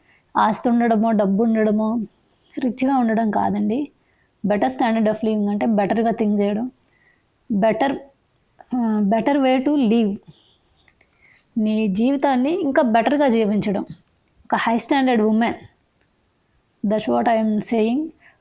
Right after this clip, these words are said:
So try to think. And also, నేను లావుగా ఉన్నప్పుడు మా హస్బెండ్ నన్ను ఎలా ట్రీట్ చేసేవాళ్ళు అంటే,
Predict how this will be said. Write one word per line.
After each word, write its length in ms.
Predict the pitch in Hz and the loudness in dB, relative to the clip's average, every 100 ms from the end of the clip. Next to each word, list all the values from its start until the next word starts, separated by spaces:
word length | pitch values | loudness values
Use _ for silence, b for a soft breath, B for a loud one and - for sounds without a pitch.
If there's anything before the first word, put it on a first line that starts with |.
| - | -6
So 140 | 226 220 | -4 -2
try 240 | 220 214 226 | 0 0 0
to 40 | 262 | -2
think. 320 | 247 240 247 254 B B B B B B 247 | 0 0 -2 -8 B B B B B B -2
And 220 | 240 240 | 2 2
also, 400 | 220 277 262 277 B B B B - | 0 -2 -4 -6 B B B B -2
నేను 240 | 247 254 | 0 2
లావుగా 380 | 247 240 247 240 | 4 2 2 0
ఉన్నప్పుడు 580 | 226 214 202 240 294 294 b b | 0 0 -2 -2 -4 -6 b b
మా 100 | 233 | -2
హస్బెండ్ 400 | 202 247 233 254 | 0 0 0 0
నన్ను 180 | 233 214 | 2 0
ఎలా 120 | 220 | 0
ట్రీట్ 320 | 214 220 190 | 0 0 0
చేసేవాళ్ళు 480 | 220 202 202 202 196 | 0 0 0 0 -2
అంటే, 320 | 190 196 277 | -2 -4 -6